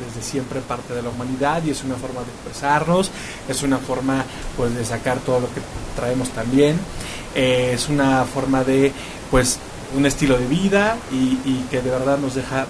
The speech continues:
mucha, mucha satisfacción. A todos nos gusta la música, a todos nos gusta, pues, mover el cuerpo y sobre todo también, pues, expresar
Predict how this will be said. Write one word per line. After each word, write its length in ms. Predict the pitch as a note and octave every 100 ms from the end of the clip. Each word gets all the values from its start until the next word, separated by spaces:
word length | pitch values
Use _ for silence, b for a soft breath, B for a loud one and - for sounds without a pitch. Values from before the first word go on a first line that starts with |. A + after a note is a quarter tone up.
| C3+
mucha, 220 | C3 C3+
mucha 220 | C3 C3
satisfacción. 560 | - B2 - A#2+ C#3 B2+ -
A 80 | B2+
todos 240 | C3 C#3+ C#3
nos 140 | B2+
gusta 200 | B2+ -
la 120 | A2
música, 500 | B2+ E3+ E3 E3+ E3+
a 60 | D#3
todos 180 | D3 C3+
nos 180 | B2+ A#2+
gusta, 340 | B2 - C3 B2+ B B B B
pues, 280 | B2 B2 - A#2+
mover 220 | A#2+ B2
el 140 | A#2+
cuerpo 440 | - D3 D#3+ E3+ F3+
y 60 |
sobre 220 | E3 A#2+
todo 160 | A#2 C#3+
también, 300 | C#3 C3 C3
pues, 160 | C3+ A#2
expresar 440 | - A#2+ A2+